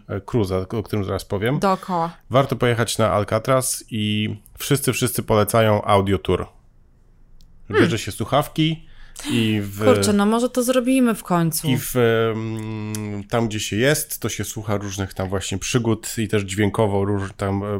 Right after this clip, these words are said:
Speaker 1: w-, w-, wspominek tego, co tam się działo. E, a
Speaker 2: Mhm.
Speaker 1: jeszcze właśnie na te, większość tych wysp, bo tak, na Treasure i na Yerbę się dostajesz samochodem, a na pozostałe sztatkiem.
Speaker 2: <laughs>
Speaker 1: I, e,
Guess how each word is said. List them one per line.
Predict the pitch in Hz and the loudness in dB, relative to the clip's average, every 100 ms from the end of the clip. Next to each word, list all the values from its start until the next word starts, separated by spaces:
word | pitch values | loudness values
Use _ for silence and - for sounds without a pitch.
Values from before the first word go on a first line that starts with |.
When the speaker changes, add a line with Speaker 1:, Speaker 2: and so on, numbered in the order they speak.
| 95 | -8
Speaker 1:
w-, | - - - | -14 -16 -16
w-, | - - | -16 -12
wspominek | - 120 113 107 101 - | 0 4 6 6 4 0
tego, | 101 95 | -4 -4
co | - | -6
tam | - 98 | -8 -8
się | 98 | -2
działo. | 104 98 117 139 - - - - - - | 2 4 4 0 -6 -20 -20 -20 -16 -8
E, | |
a | 107 104 98 - | -4 -2 -4 -2
Speaker 2:
Mhm. | 110 117 127 | 2 4 4
Speaker 1:
jeszcze | 127 - | 2 0
właśnie | 120 123 110 104 101 - - | 0 0 0 0 0 -4 -6
na | 113 113 | -4 0
te, | 110 92 - | -2 -2 -6
większość | 104 131 143 120 - | -4 0 0 -2 -2
tych | 104 | -2
wysp, | 104 107 - - - - _ _ - | -2 -2 -4 -16 -16 -20 _ _ -6
bo | - | -2
tak, | 87 - | -2 -2
na | 202 | -4
Treasure | 127 123 98 101 | 2 2 2 -2
i | |
na | 98 | 0
Yerbę | 98 95 95 | 2 2 0
się | 98 | -4
dostajesz | 92 101 90 | -6 -6 -4
samochodem, | 101 90 92 110 156 | -4 -4 -4 0 2
a | |
na | 117 | 0
pozostałe | - 104 95 87 110 131 - - _ - | 0 -4 -2 0 2 0 -4 -20 _ -16
sztatkiem. | - - 104 - 87 90 - _ _ - - 196 | -4 2 2 0 -4 -6 -12 _ _ -16 -4 0
Speaker 2:
<laughs> | 185 - 208 202 | 6 6 8 6
Speaker 1:
I, | 139 120 123 120 110 - 117 | 4 4 4 2 -2 -8 -2
e, | 110 107 104 | 0 2 0